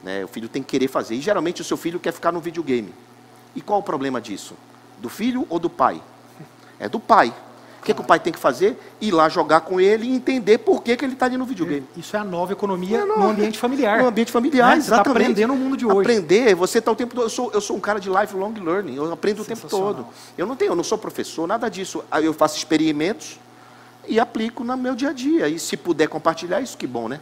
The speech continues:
Speaker 2: Sensacional. João, muito obrigado. Eu disse um negócio pra Cris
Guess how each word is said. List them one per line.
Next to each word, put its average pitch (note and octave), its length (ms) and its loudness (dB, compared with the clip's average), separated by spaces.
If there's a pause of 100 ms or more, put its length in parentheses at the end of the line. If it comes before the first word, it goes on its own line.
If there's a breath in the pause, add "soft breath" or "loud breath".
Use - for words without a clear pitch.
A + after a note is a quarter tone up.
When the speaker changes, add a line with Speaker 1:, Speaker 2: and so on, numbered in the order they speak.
(120)
Speaker 2:
Sensacional. D3 680 -12 (340 loud breath)
João, F#3 420 2 (100)
muito G#3+ 340 -2
obrigado. F3 580 0
Eu F#3 80 -2
disse G#3+ 220 -6
um A3 40 -4
negócio G3 340 -2
pra E3+ 180 -4
Cris - 580 -8